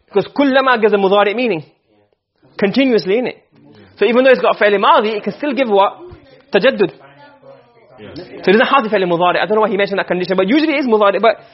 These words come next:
Speaker 1: you can get a فعل ماضي given تجدد as well. ف-, ف-, not فعل ما-, ف-, فعل الماضي صيغة. Giving a past continuous meaning as well. Because of the كلما قرينة. وَكُلَّمَا وَرَدَتْ أُكَاذَا قَبِيلَةٌ.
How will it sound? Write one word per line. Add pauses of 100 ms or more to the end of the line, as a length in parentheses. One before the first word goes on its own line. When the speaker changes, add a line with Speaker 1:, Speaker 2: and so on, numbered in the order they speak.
(140)
Speaker 1:
you
can
get
a
فعل
ماضي
given
تجدد
as
well.
ف-,
ف-,
not
فعل
ما-,
ف-,
فعل
الماضي
صيغة. (520)
Giving
a
past (140)
continuous
meaning
as
well. (560)
Because
of
the
كلما
قرينة. (340)
وَكُلَّمَا
وَرَدَتْ (100)
أُكَاذَا
قَبِيلَةٌ.